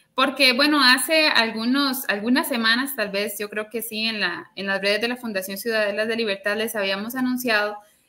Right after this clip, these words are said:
que la Fundación ganó el Premio Nacional de Juventudes Jorge de Bravo dos mil veintiuno, y eso para nosotros es un gran orgullo, una gran felicidad de ver que el trabajo que se ha estado haciendo por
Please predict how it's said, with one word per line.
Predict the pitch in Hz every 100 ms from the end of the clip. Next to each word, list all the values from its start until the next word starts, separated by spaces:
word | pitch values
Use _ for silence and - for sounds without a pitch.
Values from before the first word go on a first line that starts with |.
| _
que | 240
la | 208 208
Fundación | 214 202 196 - 233 240 302 -
ganó | 202 202 196 202 262
el | 302 233 196
Premio | 226 240 262 285 311
Nacional | 294 247 240 196 190 196 220
de | 254
Juventudes | 277 262 254 247 240 233 254 247 _ _
Jorge | - 233 247 262
de | 240
Bravo | 202 202 214
dos | 214 196 185
mil | 202 202
veintiuno, | 202 214 208 185 175 180
y | 185
eso | 185 254
para | 277 269
nosotros | 240 214 214 220 262 269 - - _
es | - 208
un | 254 254
gran | 247 247 269 277 277 _ _
orgullo, | - 220 240 294 285
una | 285 262
gran | 247 277 320
felicidad | 320 240 226 214 196 208
de | 220 208
ver | 196 196
que |
el | 262
trabajo | 226 196 214 247
que | 233
se | 202
ha |
estado | 202 226 220
haciendo | 240 240 240
por | 233 214